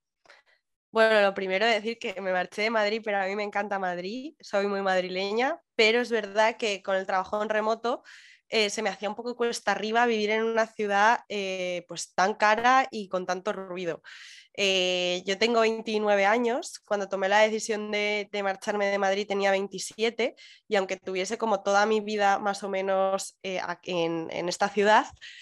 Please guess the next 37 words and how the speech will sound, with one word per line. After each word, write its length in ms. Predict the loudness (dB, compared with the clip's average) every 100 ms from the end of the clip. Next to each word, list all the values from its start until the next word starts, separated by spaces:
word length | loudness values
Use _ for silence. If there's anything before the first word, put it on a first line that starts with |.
| -16
sí 240 | -6 -4 0
que, 280 | 2 2 2
em, 680 | 0 2 0 0 -2 -4 -2
con 140 | 0
el 80 | 0
trabajo 360 | 2 0 0 -2
en 60 |
remoto 440 | 0 0 0 -2 -4
y 60 |
con 160 | -2 -4
el 120 | -2
de, 520 | -2 0 -2 -4 -6
con 120 | -4 -2
el 100 | -2
de 80 |
mi 100 | -2
novio, 580 | 0 0 0 2 2 0 -4
eh, 300 | -4 -2 -2
nos 160 | -4 -6
picaba 300 | -2 2 2
un 80 |
poco 160 | 2 0
la 120 | 0
curiosidad 440 | 0 -4 0 2 2
de 180 | 2
salir 400 | -2 -6 -6 -6
y 80 | -6
cómo 220 | -6 -8
sería 240 | -2 0 0
trabajar 400 | 4 2 2 0
en 80 | 0
un 100 | -2
sitio 380 | -6 -2 0
donde 240 | 0 -4 -4
tienes 360 | -2 -2 -2
la 200 | -2 -2
playa 480 | 4 4 6 4 2